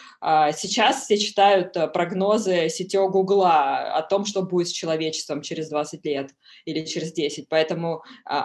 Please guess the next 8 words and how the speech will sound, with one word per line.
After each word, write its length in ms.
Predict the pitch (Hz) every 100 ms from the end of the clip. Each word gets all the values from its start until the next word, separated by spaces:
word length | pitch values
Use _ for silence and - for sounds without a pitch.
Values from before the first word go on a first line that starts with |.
| 170
айтишники, 560 | 160 196 269 - 247 180
они 380 | 156 170 220
абсолютно 560 | 233 170 - 185 233 254
заслуженно 760 | 190 185 196 220 240 247 226 196
заняли 460 | 196 185 220 196 180
топ, 380 | 196 196 202 175
э, 300 | 156 156 156
мирового, 720 | 175 175 175 180 165 151